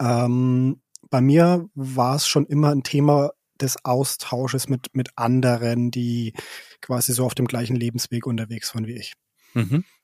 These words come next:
Speaker 1: Und häufig waren das eben erfahrenere Leute, weil von denen lernt man eben auch was und, ähm, die spiegeln einen, wie du's vorhin schon gesagt hast, auch mal wieder so das eigene Doing, das,
Speaker 2: Mhm.
Speaker 1: das, wie man halt auch wirkt, zurück. Und es gab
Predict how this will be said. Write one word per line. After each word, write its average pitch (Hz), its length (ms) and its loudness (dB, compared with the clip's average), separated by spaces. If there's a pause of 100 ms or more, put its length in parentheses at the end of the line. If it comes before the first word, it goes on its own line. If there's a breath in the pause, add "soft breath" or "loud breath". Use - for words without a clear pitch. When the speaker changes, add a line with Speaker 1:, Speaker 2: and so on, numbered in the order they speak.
(140)
Speaker 1:
Und 123 260 0
häufig 147 360 6
waren 135 140 4
das 147 120 2
eben 147 220 4
erfahrenere 147 580 2
Leute, 175 340 6
weil 143 100 4
von 135 160 0
denen 131 320 2
lernt 127 300 -2
man 165 140 4
eben 165 220 2
auch 156 220 0
was 185 320 4
und, 139 460 0
ähm, 131 360 0
die 139 160 2
spiegeln 156 440 2
einen, 143 320 4
wie 135 80 0
du's 143 140 -2
vorhin 147 240 4
schon 143 100 2
gesagt - 260 -2
hast, 151 160 -2
auch 139 160 -2
mal 135 220 2
wieder 131 220 2
so 139 120 -2
das 135 160 2
eigene 127 300 0
Doing, 165 420 4 (200)
das, 113 200 0
Speaker 2:
Mhm. 117 100 -2
Speaker 1:
das, 139 220 -10 (280)
wie 135 160 -2
man 131 180 0
halt 135 140 -4
auch 127 180 -8
wirkt, 139 500 2 (640 loud breath)
zurück. 139 560 4
Und 156 160 6
es - 140 2
gab 139 340 2